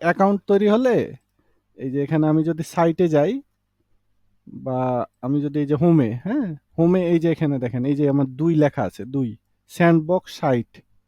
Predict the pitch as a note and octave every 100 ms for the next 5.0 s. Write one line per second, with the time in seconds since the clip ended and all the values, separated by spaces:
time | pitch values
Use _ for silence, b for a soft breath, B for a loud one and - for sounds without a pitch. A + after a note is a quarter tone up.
0 | _ _ _ _ _ _ _ _ _ _
1 | _ _ _ C#3+ E3 D#3 D#3+ F3 E3 D#3+
2 | D3 E3+ A#2+ - _ _ _ _ - D3
3 | F#3+ F#3 F#3 F#3+ F#3+ D#3+ G#3+ A3 G#3 F#3+
4 | - G3 - G3 G3+ F3+ - B2 G2+ -